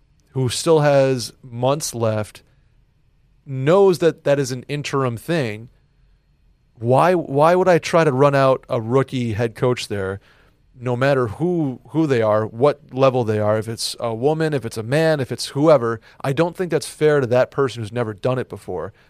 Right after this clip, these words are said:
to try to right the ship on a, on a team that's already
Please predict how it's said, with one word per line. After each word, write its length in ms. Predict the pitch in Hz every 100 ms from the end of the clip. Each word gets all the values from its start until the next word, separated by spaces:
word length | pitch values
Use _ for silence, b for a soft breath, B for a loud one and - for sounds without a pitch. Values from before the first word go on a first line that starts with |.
| b
to 80 | -
try 200 | - 127
to 120 | 120
right 280 | 110 131 -
the 80 |
ship 320 | 110 - 123 117
on 120 | 110
a, 40 | - -
on 140 | 113
a 140 | 104 - _ -
team 280 | - 135
that's 160 | 117 -
already 380 | - 123 127 120